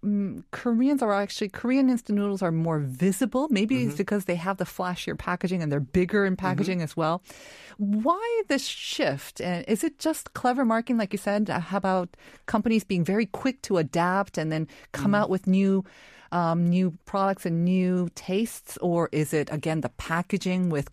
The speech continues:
Speaker 1: Korean pop culture in general and the K-dramas? 'Cause we always see someone eating ramyeon in a K-drama or a K-movie. I mean, or is it all of the above, all these factors coming together? What do you think is kind of behind
Speaker 2: I,
Speaker 1: this?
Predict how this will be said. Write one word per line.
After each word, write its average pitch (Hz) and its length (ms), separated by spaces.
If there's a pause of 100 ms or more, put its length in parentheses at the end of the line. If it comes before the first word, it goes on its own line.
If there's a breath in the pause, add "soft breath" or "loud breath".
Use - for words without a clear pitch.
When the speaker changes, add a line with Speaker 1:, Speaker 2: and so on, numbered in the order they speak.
Speaker 1:
Korean 170 420
pop - 300
culture 294 420
in 160 220
general 160 440
and 151 240
the 156 60 (100)
K-dramas? 202 1080 (320 loud breath)
'Cause 143 120
we 151 160
always 262 380
see 294 220
someone 247 420
eating 165 320
ramyeon 156 420
in 135 80
a 131 80
K-drama 156 540
or 135 120
a 131 60
K-movie. 160 540 (460 loud breath)
I 202 60
mean, 208 240 (160)
or 151 240
is 156 140
it 185 100
all 185 220
of 247 80
the 240 100
above, 233 300
all 226 240
these 247 180
factors - 320
coming 151 260
together? 139 300
What 175 120
do 311 60
you 370 60
think 339 220
is - 80
kind 208 140
of 175 40
behind 160 360
Speaker 2:
I, - 40
Speaker 1:
this? - 160